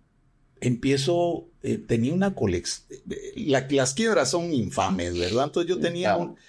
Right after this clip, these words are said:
Speaker 1: una quiebra encima y lo único que tenía era una, una pequeña colección de arte.
Speaker 2: Ujú.
Speaker 1: Y entonces,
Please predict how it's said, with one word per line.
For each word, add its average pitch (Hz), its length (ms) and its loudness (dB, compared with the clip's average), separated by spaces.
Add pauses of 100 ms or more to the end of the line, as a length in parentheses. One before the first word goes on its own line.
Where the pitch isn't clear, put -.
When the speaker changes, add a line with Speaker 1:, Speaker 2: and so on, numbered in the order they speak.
(140)
Speaker 1:
una 156 240 0
quiebra 170 280 0
encima 190 380 0
y 139 80 2
lo 123 60 2
único 151 300 0
que 123 100 0
tenía 113 360 0
era 139 120 0
una, 123 320 -2 (440)
una 117 240 2
pequeña 107 460 0
colección 104 600 -2
de 110 100 -2
arte. 139 340 -2 (300)
Speaker 2:
Ujú. 127 260 -6 (1700)
Speaker 1:
Y 120 120 2
entonces, 160 920 2